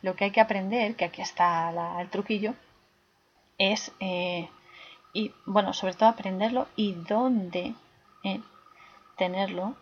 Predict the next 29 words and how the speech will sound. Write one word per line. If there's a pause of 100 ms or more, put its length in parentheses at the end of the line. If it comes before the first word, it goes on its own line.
(160)
el
control
de
tu
energía, (480)
es
que
hay
que
entrenarse, (460)
que
es (160)
no
abrirles
la
puerta,
es
decir,
esto
es
un
entrenamiento (400)
y
para
ello
hay
que
vibrar
alto.